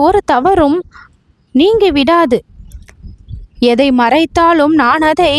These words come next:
சுலபமாக கண்டுபிடித்து விடுவேன். எனக்கு தெரியாமல் எதுவும் நடக்க முடியாது. நீ நினைக்கின்றாய், சில விஷயங்களை நான் கண்டு கொள்ளாமல் இருக்கின்றேனே என்று. அனைத்தும் எனக்கு தெரியும் குழந்தையே, பார்த்து கொண்டுதான் இருக்கின்றேன்.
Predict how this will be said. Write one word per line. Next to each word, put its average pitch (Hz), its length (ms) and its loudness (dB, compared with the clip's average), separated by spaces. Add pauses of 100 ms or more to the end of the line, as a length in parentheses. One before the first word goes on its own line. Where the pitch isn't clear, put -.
சுலபமாக 262 680 0
கண்டுபிடித்து 359 600 0
விடுவேன். 277 460 0 (500)
எனக்கு 269 360 0
தெரியாமல் 359 600 2
எதுவும் 339 380 0
நடக்க 330 340 -2
முடியாது. 320 560 0 (1120)
நீ 302 200 0
நினைக்கின்றாய், 320 720 0
சில 320 160 2
விஷயங்களை 339 520 0
நான் 294 260 0
கண்டு 262 240 0
கொள்ளாமல் 320 520 0
இருக்கின்றேனே 311 760 0 (140)
என்று. 294 320 0 (500)
அனைத்தும் 269 520 0
எனக்கு 294 300 0
தெரியும் 311 440 0
குழந்தையே, 285 600 0 (720)
பார்த்து 254 340 -2
கொண்டுதான் 294 500 0
இருக்கின்றேன். 320 720 0